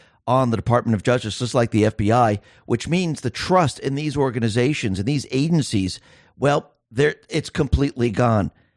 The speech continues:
And I do believe Trump needed this to happen because he needed to convince the people the only way to get these individuals is to use the military, to use an outside organization to press charges on these people.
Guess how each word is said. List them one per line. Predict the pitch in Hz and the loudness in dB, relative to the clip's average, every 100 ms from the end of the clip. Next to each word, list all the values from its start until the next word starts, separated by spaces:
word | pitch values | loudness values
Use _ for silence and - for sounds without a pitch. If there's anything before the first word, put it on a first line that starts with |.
| _ _ | _ _
And | 139 | 0
I | 151 | 2
do | 160 | 2
believe | 196 175 170 | 0 2 0
Trump | - 170 - | 2 0 0
needed | 131 139 180 170 151 | -2 0 0 -4 -4
this | 151 - | -4 0
to | 120 | 0
happen | 143 165 - 113 113 | 2 2 2 0 0
because | 127 127 120 - _ - | -2 0 -2 -6 _ -8
he | 127 131 | -4 -2
needed | 151 196 170 | -2 -6 -6
to | 143 | -8
convince | - 143 139 180 - | -2 0 2 0 -2
the | |
people | 147 143 127 | -2 -2 0
the | 113 | 0
only | 156 208 | 0 2
way | 180 | 2
to | 147 | 2
get | 151 170 | 0 0
these | 147 139 | -4 -2
individuals | 143 123 139 156 127 104 - - - _ | -2 0 0 0 0 0 -2 -18 -20 _
is | 143 | -2
to | - | 0
use | 127 131 165 147 | -2 -2 -2 0
the | 135 | 0
military, | 123 135 135 120 98 | 2 0 0 0 0
to | - | -2
use | 120 160 175 147 | -2 0 0 0
an | 147 - | -2 -2
outside | 139 180 - - 165 147 147 - | 0 0 -6 -4 0 2 0 -2
organization | 143 139 127 123 104 120 127 120 107 - _ _ _ _ - | -2 -2 2 0 2 0 0 -2 -6 -8 _ _ _ _ 0
to | 143 135 _ | 0 0 _
press | - 156 151 | -2 0 0
charges | - - 151 151 117 107 - _ _ _ _ _ 127 | -6 0 2 2 2 -2 -2 _ _ _ _ _ 0
on | 139 139 | 0 2
these | 135 - | -2 -2
people. | 135 127 90 | -2 -2 -4